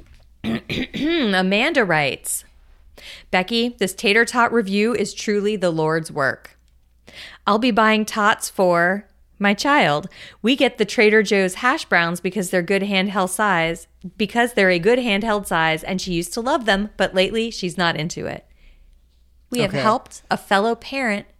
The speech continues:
Speaker 1: feed
Speaker 2: Okay.
Speaker 1: their child."
Speaker 2: Well, feed our, feed their child fried potatoes.
Speaker 1: Well, you know,
Speaker 2: Yeah.
Speaker 1: look.
Speaker 2: I, hey, I'm, I'm not here to judge. I'm
Speaker 1: No.
Speaker 2: just here to complete the sentence.
Speaker 1: That sounded a little judgmental.
Speaker 2: I'm just here to complete the sentence.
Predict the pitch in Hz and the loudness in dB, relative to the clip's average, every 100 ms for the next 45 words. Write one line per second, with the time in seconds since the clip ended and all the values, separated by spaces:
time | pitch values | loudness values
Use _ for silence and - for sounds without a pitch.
0 | - 220 208 226 214 - 254 262 220 160 | -8 -4 0 2 0 -2 2 2 4 0
1 | 165 196 _ _ _ _ _ _ _ 254 | -2 -8 _ _ _ _ _ _ _ -8
2 | 269 247 - - 208 185 151 196 185 165 | -8 -10 -16 -8 -2 0 0 -2 -2 -2
3 | 151 - 190 160 139 147 139 127 - - | 0 2 4 2 2 0 0 0 -2 -2
4 | 104 87 95 240 339 339 339 151 - - | -4 -14 -8 0 2 2 0 -4 -10 -6
5 | 190 - - _ - 196 143 135 120 165 | -4 -4 -6 _ -2 0 2 2 2 0
6 | 185 147 180 175 147 139 117 151 98 - | 0 0 4 4 4 0 0 0 -2 -12
7 | - 170 135 127 - 135 120 120 123 117 | -12 -6 -4 -4 -4 -6 -6 -8 -8 -8
8 | 107 127 104 98 190 196 151 143 135 139 | -8 -8 -8 -2 -2 0 -2 -2 -4 -6
9 | 135 127 127 127 123 123 180 185 185 180 | -6 -6 -8 -12 -12 -2 0 0 0 0
10 | 139 131 - 123 - - 92 90 - - | 0 -4 -6 -6 -8 -14 -14 -14 -16 -18